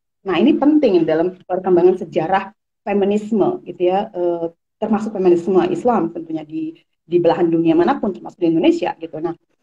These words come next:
dengan berkembangnya politik Islam pasca nine eleven, ini kan semakin menguat politik identitas nih, gitu ya. Kemudian kita lihat ada, em, kemudian Barat non-Barat, ini juga semakin menguat, gitu ya.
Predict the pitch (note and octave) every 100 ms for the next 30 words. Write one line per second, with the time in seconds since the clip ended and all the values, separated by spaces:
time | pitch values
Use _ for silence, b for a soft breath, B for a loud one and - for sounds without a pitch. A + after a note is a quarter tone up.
0 | _ _ - A#3+ C#4+ F#4 D4+ B3+ C#4 A3
1 | F3+ F#3 G#3 B3+ B3 - A3 A3+ - -
2 | A3 G#3+ G3 G3+ G3 F#3+ G#3+ F#3 F3+ F#3
3 | F#3 E3 E3+ F3 _ - A#3+ B3 C#4+ C#4+
4 | C4+ A#3 B3+ B3 A#3+ A#3 G#3+ - G3 G3
5 | - F3+ F#3+ F#3 G#3+ D#3+ - F3+ D#3 _
6 | _ - - - G#3+ - _ _ _ -
7 | G3 G#3 G#3+ G#3+ G3 G3 G#3+ G#3+ F#3 F#3
8 | F3 F#3 F3 _ F#3+ F3+ E3+ F3 F3 _
9 | _ _ F#3 F3 F3+ E3+ D#3+ E3 D#3+ E3
10 | F3 A#3+ C4 A#3 G#3+ G#3 F3 F3 E3+ F#3
11 | F3 F3 E3+ D#3+ C4+ D4 - - - F3
12 | D#3